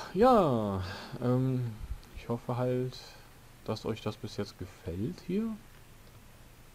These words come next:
Und wie ich hier manchmal wirklich abfaile, ja. Und da, hier kommt ein Gegner irgendwo. Der ist hier hinter, aber wo hier hinter? Wie komme ich da hin? Moment mal.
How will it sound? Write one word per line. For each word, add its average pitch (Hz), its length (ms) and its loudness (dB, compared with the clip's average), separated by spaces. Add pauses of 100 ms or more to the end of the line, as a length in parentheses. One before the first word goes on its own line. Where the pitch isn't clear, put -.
(600)
Und 117 400 -6 (300)
wie 120 260 -4
ich 120 80 -6
hier 127 220 -4
manchmal 131 420 -2
wirklich 127 360 -6
abfaile, 117 880 -4
ja. 117 300 -4 (280)
Und 131 320 -6
da, 127 220 0
hier 123 200 -2
kommt 120 240 -8
ein 104 240 -8
Gegner 120 500 -4
irgendwo. 62 380 -8 (2000)
Der 120 100 -4
ist 143 140 -6
hier 110 140 4
hinter, 175 360 2
aber 90 300 -2
wo 185 260 0
hier 92 100 -4
hinter? 90 380 -8 (300)
Wie 104 80 -6
komme 151 200 -4
ich - 120 -6
da 95 160 -6
hin? 185 180 -2 (2500)
Moment 98 400 -2
mal. 90 320 -2